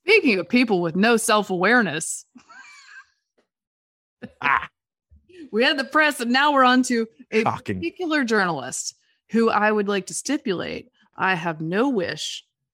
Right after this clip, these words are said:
Speaker 1: to bully or to, uh, encourage
Speaker 2: Yeah.
Speaker 1: attacks upon,
Speaker 2: Yeah.
Speaker 1: uh, because she's very sensitive.
Speaker 2: No,
Speaker 1: Uh,
Speaker 2: it's a big deal.
Speaker 1: Taylor Lorenz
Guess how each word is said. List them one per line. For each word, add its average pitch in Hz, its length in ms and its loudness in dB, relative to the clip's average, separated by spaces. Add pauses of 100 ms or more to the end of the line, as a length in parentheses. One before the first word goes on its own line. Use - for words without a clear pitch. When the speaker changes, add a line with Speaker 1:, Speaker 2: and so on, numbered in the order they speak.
(160)
Speaker 1:
to 165 140 -8
bully 233 640 -4 (340)
or 160 220 -6
to, 156 520 -6
uh, 156 300 -10
encourage 233 1000 -4 (220)
Speaker 2:
Yeah. - 160 -10 (200)
Speaker 1:
attacks - 480 -10
upon, 170 680 -8 (140)
Speaker 2:
Yeah. - 140 -14 (120)
Speaker 1:
uh, 165 80 -12
because 175 240 -8
she's 165 180 -12
very 185 200 -4
sensitive. - 880 -6 (200)
Speaker 2:
No, 92 80 -14 (160)
Speaker 1:
Uh, 170 380 -4 (140)
Speaker 2:
it's - 220 -20
a 98 100 -20 (220)
big 95 160 -8
deal. 85 280 -16 (460)
Speaker 1:
Taylor 339 280 0 (160)
Lorenz 175 600 -4